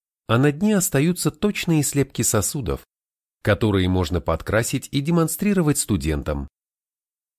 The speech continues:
Эта техника позволяла консервировать вены ещё бережнее, чем это делал Брише. Вторым новшеством была рентгеноскопия.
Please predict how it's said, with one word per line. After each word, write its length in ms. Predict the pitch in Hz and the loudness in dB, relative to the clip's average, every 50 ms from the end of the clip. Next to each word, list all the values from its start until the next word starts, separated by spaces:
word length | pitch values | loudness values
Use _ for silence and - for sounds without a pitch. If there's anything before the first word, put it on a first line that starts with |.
| _ _ _ _ | _ _ _ _
Эта 300 | - 95 90 85 - 87 | 0 0 0 2 0 -2
техника 500 | - - - 87 82 - 107 104 - 117 | -4 -2 -2 -2 -2 0 -2 -2 0 -2
позволяла 580 | 90 - 117 98 104 104 98 104 117 127 135 127 | 0 0 0 2 2 2 2 2 2 2 2 2
консервировать 800 | - 143 131 123 - 131 120 113 110 139 151 151 135 139 135 - | 2 0 0 0 2 2 2 2 2 2 2 2 2 0 -2 0
вены 340 | 120 127 147 151 147 143 139 | 0 2 2 4 4 4 4
ещё 280 | 131 - - - 131 110 | 2 2 0 0 0 0
бережнее, 720 | 98 139 160 143 113 85 78 76 76 69 67 65 62 - - _ _ _ _ _ _ | 2 2 0 0 0 -2 -2 -2 -4 -4 -4 -6 -8 -10 -14 _ _ _ _ _ _
чем 240 | - - 196 202 220 | 0 2 2 4 2
это 180 | 214 - 151 | 2 2 0
делал 400 | 113 92 104 104 104 98 95 90 | 0 2 2 2 4 4 2 2
Брише. 520 | 78 80 78 71 - - - 71 65 67 - _ _ _ _ _ _ _ _ _ _ _ _ _ _ _ _ _ _ _ _ _ _ _ _ | 0 -2 -2 -4 -2 -4 -4 -4 -4 -8 -12 _ _ _ _ _ _ _ _ _ _ _ _ _ _ _ _ _ _ _ _ _ _ _ _
Вторым 520 | - - - 101 87 87 87 85 85 82 | -20 -6 0 0 2 2 2 0 0 0
новшеством 600 | 82 85 87 - - 90 - - 95 95 92 87 | 0 -2 -2 -4 -8 -8 -8 -4 -4 -2 -2 -2
была 260 | 85 98 101 104 104 | -2 0 2 2 2
рентгеноскопия. 1120 | 107 113 110 104 104 101 117 120 123 120 - - 160 156 - - 160 107 76 64 58 - | 2 2 0 0 0 0 0 0 0 -2 -2 -2 -4 -4 -4 -4 -4 -4 -4 -4 -6 -10